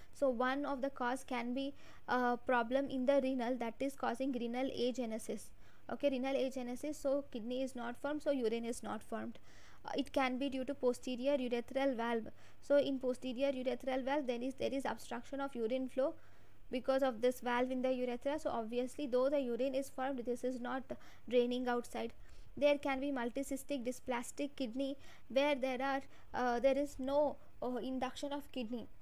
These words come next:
development by, by mes-, mesonephric blastema. So as a result, there will be multiple cysts in the kidney without proper renal parenchyma and collecting ducts, and as a result, the kid-, urine is not formed. It can be due to polycystic kidney disease, where in the kidney you see many,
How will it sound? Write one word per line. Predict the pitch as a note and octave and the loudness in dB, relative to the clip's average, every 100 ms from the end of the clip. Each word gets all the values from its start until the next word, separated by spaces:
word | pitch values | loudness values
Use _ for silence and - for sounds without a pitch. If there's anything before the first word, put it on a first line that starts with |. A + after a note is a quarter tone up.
| - - - B3 | -12 -12 -2 2
development | C4 B3 A#3+ B3 A#3 A3+ | 2 2 0 -2 -6 -4
by, | B3 | -6
by | A#3 B3 C4 | -4 -2 -2
mes-, | B3 - | -4 -6
mesonephric | A#3+ B3+ C4+ C4 B3+ C4+ A#3 A#3 | -6 -4 -4 -6 -4 -6 -6 -6
blastema. | A3+ A#3 - C4 A#3+ - - - - | -4 -4 -4 -2 -2 -6 -10 -10 -2
So | - C4+ | 0 2
as | B3+ B3 | 2 4
a | C#4+ | 4
result, | C#4+ C4 C#4 | 4 2 2
there | C4+ B3+ | 4 2
will | |
be | B3+ | 0
multiple | C4+ A#3 A#3+ C4 D4 | 0 0 0 0 0
cysts | C4+ C4 - | -2 -4 -4
in | C4+ | -2
the | C4+ | -2
kidney | C#4 A#3 A#3 C4 | -2 -4 -4 -4
without | A#3+ A#3 B3+ C#4 - | -4 -4 -2 -2 -2
proper | B3+ A#3 C4+ C4+ A#3+ A3 - - - | -4 0 2 2 0 -4 -8 -12 -6
renal | B3 C4+ C#4 C#4 | 0 2 2 0
parenchyma | B3+ A3+ B3+ C4 B3 B3+ C4+ | -2 -2 -4 -2 -2 -2 -2
and | C4 | -4
collecting | C4 A3+ A#3 - B3 | 0 0 0 -2 0
ducts, | A#3 G#3+ - - | 0 -2 -6 -8
and | B3+ C4+ | -4 -2
as | A#3+ C4+ | 0 4
a | C4+ | 2
result, | B3+ C#4 C#4 | 2 0 0
the | C#4+ | -2
kid-, | - A3+ A#3 - G#3 G#3 | -2 -6 -6 -6 -8 -2
urine | B3+ B3+ C#4 | 0 0 0
is | - | -2
not | A#3 A3+ A#3 | -2 -6 -4
formed. | A#3+ A3+ A#3+ - - - - - | -4 -2 -4 -8 -12 -12 -12 -8
It | C4 C4 | -6 0
can | C#4 C4+ | 2 2
be | |
due | C4 C4 | 2 0
to | C#4 | 2
polycystic | A#3+ A#3+ C4 C4+ - C#4+ | 4 4 2 0 0 0
kidney | C4 A3+ C4+ | 0 2 2
disease, | B3 B3 C#4 - | 2 2 0 2
where | B3+ C4+ | 2 2
in | A3+ B3+ | 0 0
the | C#4 | 0
kidney | C4+ A#3+ C4 C4+ | 0 -2 -2 0
you | B3 | -2
see | - C4+ | -2 -4
many, | A#3+ A3+ D4 | -2 -2 -4